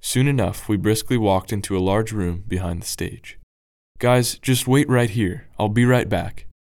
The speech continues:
I commanded them. Running to the deserted stage, I grabbed my violin and ran back to my friend.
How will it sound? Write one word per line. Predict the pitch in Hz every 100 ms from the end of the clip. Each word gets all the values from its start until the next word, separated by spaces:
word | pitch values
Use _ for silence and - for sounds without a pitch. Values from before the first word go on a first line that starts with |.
| -
I | -
commanded | 95 107 90 92 90
them. | 95 95 110 - - _ _
Running | - 117 135
to | 127
the | 117
deserted | 101 98 113 123 -
stage, | - 101 87 - - - -
I | 104
grabbed | 98 107 120
my | 127
violin | 117 98 90 90 95 -
and | 98 101
ran | 113
back | 104 92 92
to | -
my | 90
friend. | - 101 95 -